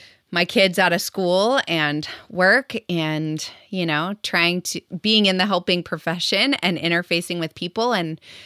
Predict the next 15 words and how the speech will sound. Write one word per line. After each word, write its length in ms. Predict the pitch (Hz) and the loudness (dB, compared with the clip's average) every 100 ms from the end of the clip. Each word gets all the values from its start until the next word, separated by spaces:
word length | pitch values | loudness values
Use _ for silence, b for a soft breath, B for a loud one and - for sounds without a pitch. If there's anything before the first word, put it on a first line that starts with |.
| B B | B B
you 100 | 185 | 2
know, 400 | 175 165 165 - _ | 4 4 0 -8 _
um, 500 | 180 165 147 139 - 175 _ - - - | -4 -2 -2 -4 -8 -12 _ -20 -20 -8
especially 680 | - 190 - 208 240 - 254 | -4 -4 0 0 0 0 0
with 320 | 180 156 - 156 | 0 0 -2 -2
what 240 | 151 - _ _ - | -2 -4 _ _ -8
is 200 | 175 - | -8 -4
going 320 | 180 165 151 | -2 0 -2
on 500 | 160 160 151 147 151 - - | -2 0 0 -2 -6 -10 -10
in 120 | 170 | -8
terms 200 | 170 160 | -6 -6
of 360 | 160 147 - - _ _ - | -6 -8 -16 -20 _ _ -12
people's 400 | - 175 165 - | -8 -4 -6 -4
physical 460 | - 175 220 294 330 | -2 -2 -2 -4 2
health, 340 | 339 427 - | 2 2 -4